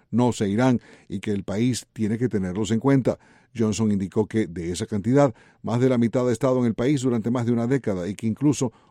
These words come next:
muchos tienen esposas e hijos ciudadanos estadounidenses o residentes permanentes.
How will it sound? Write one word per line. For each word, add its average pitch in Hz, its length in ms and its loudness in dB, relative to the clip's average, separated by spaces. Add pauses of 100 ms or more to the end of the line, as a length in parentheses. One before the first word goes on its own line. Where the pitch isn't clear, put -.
muchos 113 320 -2
tienen 120 240 0
esposas 107 440 -2
e 101 140 -4
hijos 107 240 -4
ciudadanos 101 460 -4
estadounidenses 113 800 -4 (320)
o 131 260 0
residentes 98 720 -4 (180)
permanentes. 110 720 -4